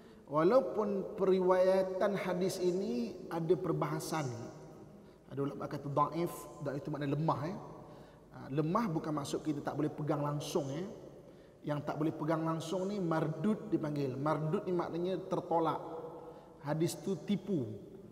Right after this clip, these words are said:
kan? Tertolak. Kita ingat kadang-kadang hadis, kalau daif, "Oh, ni daif ni tak boleh pakai." Tak, eh? Ha, daif maknanya lemah. Sudut periwayatan, mungkin terputus sanad dia dan ada banyak sebab lah.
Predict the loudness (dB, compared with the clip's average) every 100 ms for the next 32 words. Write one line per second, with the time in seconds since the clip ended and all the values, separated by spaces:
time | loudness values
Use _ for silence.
0 | -6 -4 -4 -6 -2 2 2 0 -6 -10
1 | -12 -14 -16 -10 -4 6 6 8 4 2
2 | 2 2 2 2 0 -4 -8 -10 -4 0
3 | 2 0 -2 -4 4 6 8 6 4 4
4 | 4 8 6 6 4 4 4 2 2 2
5 | 0 0 -4 -2 -2 -2 -6 -10 -14 -16
6 | -18 -20 -20 -20 -16 -8 0 2 2 -2
7 | 0 -2 0 0 4 4 4 2 0 -6
8 | -10 -12 -12 -14 -14 -6 -4 -4 -4 -2
9 | 0 2 0 -2 -2 0 0 0 0 0
10 | -2 -2 -2 0 -2 -2 -2 -4 -4 -2
11 | -2 -2 0 0 2 0 0 0 0 0